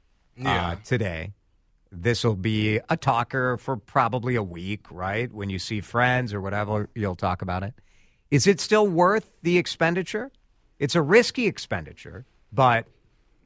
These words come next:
Speaker 1: is the payoff, the potential payoff, still there, Cornell?
Speaker 2: I think that the majority of people that compete in, like, you know, Super Bowl commercials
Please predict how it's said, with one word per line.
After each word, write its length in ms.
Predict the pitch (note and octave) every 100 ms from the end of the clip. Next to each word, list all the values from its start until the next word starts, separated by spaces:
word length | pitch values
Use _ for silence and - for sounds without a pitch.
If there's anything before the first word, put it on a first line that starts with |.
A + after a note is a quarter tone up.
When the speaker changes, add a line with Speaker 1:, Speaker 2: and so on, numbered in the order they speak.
| _
Speaker 1:
is 180 | E3 E3
the 100 | E3
payoff, 540 | - C#3 D#3 D#3+ E3+
the 80 | D3
potential 480 | A#2 B2 B2+ B2+ D3
payoff, 320 | C#3 C3+ C3+
still 220 | - B2+
there, 260 | A#2+ A#2+ F#3+ - _
Cornell? 340 | B2+ A#2+ D3+ - _ _ _
Speaker 2:
I 100 | C3 F3
think 320 | G3 F#3 -
that 520 | D3+ C#3 C3+ B2+ A2+ - _ _ _ _ -
the 140 | C#3+
majority 320 | D3+ C3+ D3
of 40 | C#3+
people 60 | B2+
that 100 | -
compete 500 | B2 - B2+ G#2+ -
in, 120 | A2
like, 260 | A2+ G#2 G2+
you 80 | B2+
know, 240 | G#2 G2+ - -
Super 180 | - C#3+
Bowl 160 | B2+ B2
commercials 580 | A#2+ A#2+ A#2 G#2+ G2+